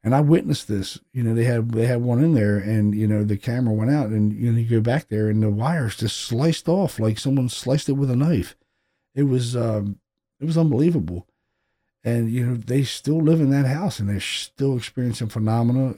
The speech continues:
Uh, she has been pushed down the stairs. She's been shoved.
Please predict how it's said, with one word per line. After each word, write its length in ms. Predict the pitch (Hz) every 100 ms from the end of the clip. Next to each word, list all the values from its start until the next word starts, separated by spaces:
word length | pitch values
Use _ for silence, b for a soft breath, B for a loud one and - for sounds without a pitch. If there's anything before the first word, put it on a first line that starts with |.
| -
Uh, 220 | 104 98
she 180 | - 117
has 200 | 113 123
been 180 | 107 98
pushed 320 | - 131 -
down 200 | 113 104
the 60 |
stairs. 520 | 95 - 131 139 143 139
She's 260 | - 113
been 380 | 107 98 90 90
shoved. 720 | - - 135 131 131 131 127